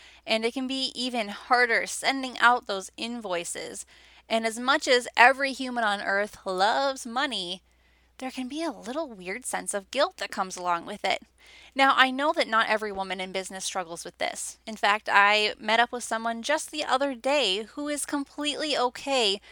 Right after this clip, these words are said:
with charging and with making money, and I congratulated her because that means she has one less hurdle to overcome in her business.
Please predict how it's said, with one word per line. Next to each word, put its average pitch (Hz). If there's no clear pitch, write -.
with -
charging 262
and 196
with 190
making 247
money, 202
and 196
I 214
congratulated 202
her 175
because 185
that 196
means 202
she 202
has 185
one 254
less 220
hurdle 202
to -
overcome 190
in 180
her 180
business. -